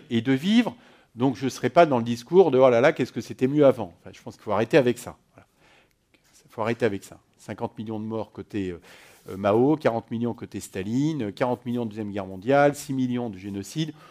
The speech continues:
Je pense que le « c'était mieux avant », je pense qu'il faut quand même se calmer un petit peu et avoir un peu de pudeur. Mais il n'empêche que chaque époque a quand même ses difficultés. Et il me semble que là, en ce fin de vingtième, début du vingt et unième siècle,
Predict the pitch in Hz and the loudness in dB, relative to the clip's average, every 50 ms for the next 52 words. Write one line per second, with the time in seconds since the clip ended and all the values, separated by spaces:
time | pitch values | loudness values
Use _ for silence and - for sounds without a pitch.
0 | - - - _ _ _ - - - 131 120 - - - 120 113 113 110 101 - | -20 -20 -20 _ _ _ -20 -6 -4 -4 -4 -4 -2 -2 0 0 0 -2 -2 -6
1 | 131 113 - 123 120 120 117 113 110 110 123 131 139 131 - - 127 - - - | -10 -6 -2 -2 0 2 2 2 2 0 -2 -4 -4 -6 -10 -14 -16 -16 -16 -20
2 | - - 127 113 - 120 117 113 110 - - 110 - - 120 110 117 117 107 101 | -16 -14 -14 -10 -8 -8 -8 -8 -10 -12 -14 -12 -10 -8 -8 -6 -8 -8 -10 -12
3 | - - 101 - 131 135 131 117 107 104 120 110 107 101 - 117 101 - - 107 | -16 -20 -14 -6 0 0 2 2 2 0 -4 -6 -6 -8 -10 -14 -16 -16 -16 -12
4 | 101 95 85 76 - _ _ _ _ - - - - - _ _ _ _ _ _ | -10 -10 -10 -10 -16 _ _ _ _ -20 -20 -20 -20 -20 _ _ _ _ _ _
5 | _ _ _ _ _ _ _ _ _ - 151 175 208 190 - - - - 180 151 | _ _ _ _ _ _ _ _ _ 8 10 10 10 10 4 -6 -10 -4 0 2
6 | 151 143 143 147 262 269 - - - 202 165 - - - 214 202 - - 170 - | 4 2 6 8 8 6 6 4 2 2 2 2 4 4 4 6 8 6 6 10
7 | - 254 269 262 - - _ - 196 190 - - 202 208 208 240 233 190 156 - | 10 8 8 8 2 -4 _ 6 6 6 6 4 4 6 6 6 6 6 2 -2
8 | - 147 131 127 120 - 120 101 - - 95 - - 110 - _ - 139 135 151 | -4 -6 -6 -6 -10 -14 -16 -16 -16 -20 -20 -20 -20 -20 -20 _ -2 0 2 2
9 | 165 165 165 156 - 202 190 180 139 - - 143 135 139 175 202 180 151 - 143 | 4 2 0 2 4 4 4 4 2 0 2 2 6 8 10 10 10 8 4 -2
10 | 135 - - - 147 139 131 - - - - - - - 185 196 185 151 123 147 | -6 -6 -4 -2 -2 -2 -2 -4 -12 -20 -20 -20 0 4 4 6 6 4 2 0
11 | 160 156 - - 165 160 156 127 101 98 113 156 165 160 165 143 131 120 127 120 | 0 0 2 4 4 6 6 4 0 8 8 8 8 8 2 -4 -4 -2 -2 -4
12 | 113 - - 113 110 120 131 160 180 160 - - 214 240 262 254 - | -4 -4 -8 -8 -4 0 0 0 0 -2 4 6 8 8 8 4 0